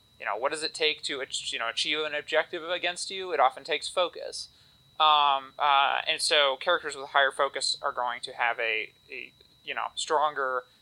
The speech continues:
ability to sort of, like, stay on task and not be diverted from what they're doing. Um,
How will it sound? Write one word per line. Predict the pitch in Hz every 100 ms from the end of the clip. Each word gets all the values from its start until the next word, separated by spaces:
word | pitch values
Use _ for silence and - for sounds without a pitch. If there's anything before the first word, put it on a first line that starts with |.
| _
ability | - 147 151 151 143
to | 131 143 127
sort | - 127
of, |
like, | 123 117 -
stay | 147
on | 123
task | 117 131 117 123
and | 123
not | 120 110
be | 135
diverted | - 127 120 113
from | - 123
what | 113
they're | - -
doing. | - _
Um, | 151 147 139 131 120